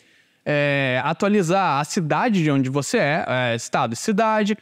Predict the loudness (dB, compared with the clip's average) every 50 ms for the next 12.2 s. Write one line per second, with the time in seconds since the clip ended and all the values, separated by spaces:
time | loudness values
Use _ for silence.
0 | _ _ -2 -2 -2 -2 -2 -2 -2 0 0 2 2 4 4 4 2 2 2 2
1 | 2 0 0 0 0 0 -2 0 0 0 0 2 0 0 -2 -2 -2 -4 -2 -2
2 | 0 0 0 0 0 0 -2 -2 -2 -2 0 0 2 2 2 0 0 0 0 -2
3 | 0 -2 -2 -2 -2 -2 0 0 0 0 0 2 2 2 0 0 -4 _ _ _
4 | -2 0 2 2 2 2 0 0 -2 -2 0 0 0 0 0 0 0 2 2 0
5 | -2 0 0 0 0 0 0 0 0 -2 -2 -2 0 0 0 0 0 0 0 0
6 | 0 0 -2 -2 -2 -4 -2 -2 -2 -2 -2 -2 -2 -2 -2 -2 0 0 2 2
7 | 2 2 2 2 0 0 -2 _ _ _ _ _ _ _ _ _ -2 0 2 4
8 | 4 2 0 -2 _ -2 -2 0 0 2 2 2 2 2 0 0 -2 -2 -2 -2
9 | -2 0 -2 0 0 0 -2 -2 -2 0 0 0 0 0 -2 0 0 2 2 2
10 | 2 0 0 2 2 2 2 2 2 2 2 2 0 -2 -2 -2 -2 -2 0 0
11 | 0 -2 -2 -6 _ -10 -10 -6 -6 -4 -2 0 0 2 2 0 0 0 0 0
12 | 2 0 0